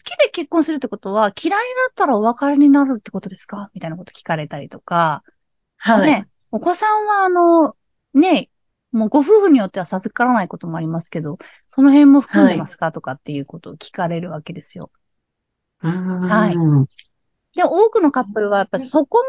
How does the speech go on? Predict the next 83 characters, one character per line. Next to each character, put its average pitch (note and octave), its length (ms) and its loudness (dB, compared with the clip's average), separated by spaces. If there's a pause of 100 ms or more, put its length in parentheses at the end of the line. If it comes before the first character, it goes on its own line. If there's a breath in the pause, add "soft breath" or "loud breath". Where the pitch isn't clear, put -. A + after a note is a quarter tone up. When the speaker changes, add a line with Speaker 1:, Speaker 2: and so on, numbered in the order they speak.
(120)
Speaker 1:
ま D4+ 40 0
で F3+ 140 2
イ E3 140 -2
メ G3 180 -2
ー E3 40 -4
ジ D#3+ 120 -20
が C#3 120 -12
で D#3+ 120 -6
き D#3 120 -10
て - 100 -16
い D3 100 -10
な D3 140 -8
い。 C4 320 -2 (1400)
Speaker 2:
そ D3 340 -4
う - 20 2
で D3+ 140 2
す C3+ 160 0
よ C3+ 120 6
ね。 C#3+ 200 6
Speaker 1:
う - 20 4
ん C#4 40 6
う - 20 6
ん。 C#4+ 40 0 (160)
Speaker 2:
結 F#3 40 -2
婚 C#4 240 8
前 D#4+ 200 8
に B3+ 120 6
な G#3 140 4
か A3+ 100 0
な B3 160 2
か B3 340 0 (480 soft breath)
そ G3+ 140 -4
の A#3+ 140 2
質 B3+ 200 -2
問 C4 220 4
さ C4+ 100 -2
れ B3 140 2
て、 A#3+ 380 0
全 C4+ 320 0
て F3 180 -4
パ A3+ 200 0
ー A#3+ 60 0
フ A3 80 -2
ェ F3 60 -4
ク - 100 -18
ト G3+ 80 -2
に F#3+ 160 -2
答 F#3+ 320 -2
え G#3+ 40 -4
ら A#3 120 4
れ B3 120 2
る G#3+ 100 -2
カ A#3+ 140 2
ッ G3+ 80 -6
プ F3+ 120 -10
ル F3 80 -6
っ F3 60 -8
て F3+ 100 -8
い F3 40 -4
う - 20 -4
の E3 80 -2
は D#3 80 0
な F3+ 180 0
か C#4 120 -2
な D#4 180 2
か D#4 160 2 (460 loud breath)
少 - 220 -2
な G4 120 6
い G4 60 2
か F4+ 100 2
も D4+ 80 6
し A#3+ 100 0
れ A3+ 100 0
な G#3+ 140 2
い G3+ 40 0
で F#3 100 -2
す F#3+ 120 -12
ね。 G#3 500 2
Speaker 1:
そ D4 100 4
う C#4+ 60 4
で A#3 140 0
す A3 100 -10
ね。 D4+ 420 2